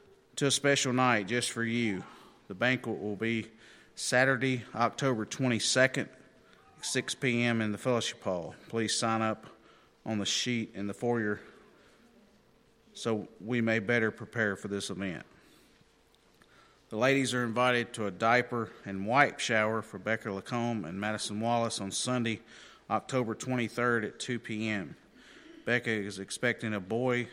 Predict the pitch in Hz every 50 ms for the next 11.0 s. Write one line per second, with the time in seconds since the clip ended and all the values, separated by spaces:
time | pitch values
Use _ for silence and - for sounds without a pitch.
0 | - - 104 95 95 101 104 104 101 - - 107 101 98 92 - - - - 76
1 | 76 - - - - - - - 104 98 - - 90 90 87 80 - - 101 95
2 | 92 82 - - - - - _ _ _ _ _ _ _ _ - - - - -
3 | - - _ _ _ _ _ _ _ _ _ _ _ _ _ _ - - 95 -
4 | - - - - 117 107 107 101 92 - - - - - - - - - 120 120
5 | 113 - 107 92 - - 113 110 110 113 113 113 104 - - - - - - -
6 | - - - - - - - - - - - - _ _ - - 135 123 131 139
7 | 139 - - 147 139 123 - - - 139 131 127 120 113 107 104 101 - 135 139
8 | 139 120 - - 131 123 123 127 123 113 - - - 110 95 95 - - - 123
9 | 120 127 127 123 117 - - - - - 123 120 117 113 113 113 107 - - -
10 | - - 123 113 - - 120 123 120 117 - - 110 104 113 117 110 107 -